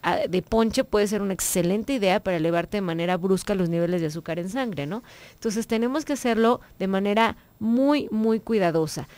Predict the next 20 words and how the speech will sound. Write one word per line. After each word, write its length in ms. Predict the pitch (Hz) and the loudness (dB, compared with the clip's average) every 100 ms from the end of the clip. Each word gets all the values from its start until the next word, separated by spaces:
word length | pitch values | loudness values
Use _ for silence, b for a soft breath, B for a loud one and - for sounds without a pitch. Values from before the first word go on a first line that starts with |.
| B | B
Ahora, 300 | B 208 202 - | B 4 4 2
sí 280 | - 277 285 | -4 2 4
les 160 | 302 | 4
voy 100 | 285 | 6
a 100 | 285 | 4
platicar 600 | 262 247 247 - 247 247 | 2 -4 -6 2 4 4
que 100 | 240 | 2
algunos 400 | 185 175 220 233 | 0 0 -2 -2
ingredientes 600 | 254 233 214 214 185 185 | 0 0 0 -2 -4 -6
que 100 | - | -8
puedes 320 | - 190 202 | -2 0 0
utilizar 560 | 220 202 190 190 196 202 | -4 -4 -4 -2 -2 -2
que 100 | 180 | -4
son 260 | - 208 208 | -2 2 2
ligeramente 920 | 226 - 240 247 262 240 226 226 208 | 0 2 2 2 2 2 2 0 0
menos 580 | 214 220 226 226 226 - | 4 4 4 2 -2 0
altos 500 | 208 208 - 165 - | 2 2 0 -10 -4
en 240 | 202 220 | -2 0
azúcar 500 | 247 - 240 - 170 - B B B | -2 -2 -4 -2 -4 -6 B B B
son 400 | B - 247 254 | B 4 6 4